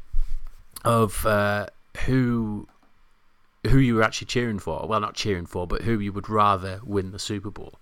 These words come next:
And me and you both said <laughs> Patriots, didn't we? And I never say that.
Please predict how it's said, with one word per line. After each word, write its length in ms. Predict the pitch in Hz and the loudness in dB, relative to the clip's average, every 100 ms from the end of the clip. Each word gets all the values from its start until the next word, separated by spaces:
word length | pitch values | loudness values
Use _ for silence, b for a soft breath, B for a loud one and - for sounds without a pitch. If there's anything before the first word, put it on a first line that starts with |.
| B B B B B B B B B B | B B B B B B B B B B
And 180 | - 120 | -4 2
me 140 | 139 147 | 6 6
and 80 | |
you 140 | 135 151 | 4 2
both 320 | 131 123 117 | 2 2 2
said 420 | - 135 113 95 | 0 0 0 0
<laughs> 20 | - | 4
Patriots, 500 | 135 139 - - - | 4 6 4 4 0
didn't 220 | 120 135 | -4 -4
we? 80 | 95 | -2
And 100 | 110 | 2
I 100 | 131 | 2
never 380 | 131 135 151 | 4 6 6
say 300 | 165 - 101 | 4 0 -4
that. 220 | 92 - | -6 -10